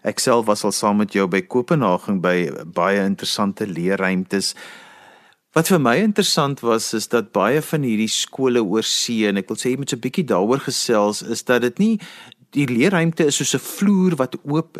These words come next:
is, en dan is alles wat kan rondskuif en, en dit, daar's nie klasse nie, en dit is nogal vir mense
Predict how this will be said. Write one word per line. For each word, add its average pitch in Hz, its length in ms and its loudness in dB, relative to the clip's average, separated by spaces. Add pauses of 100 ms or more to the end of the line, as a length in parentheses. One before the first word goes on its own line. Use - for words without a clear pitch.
is, - 380 -14
en 123 180 0
dan 117 180 2
is 151 140 -2
alles 185 520 2
wat - 180 -2
kan 135 180 0
rondskuif 135 920 0
en, 127 320 -2 (320)
en 139 120 -2
dit, 139 140 2 (360)
daar's 123 240 2
nie - 120 2
klasse 170 360 0
nie, 95 220 0
en 110 100 0
dit 104 160 0
is 151 120 -2
nogal 151 300 0
vir 127 160 -4
mense 117 440 2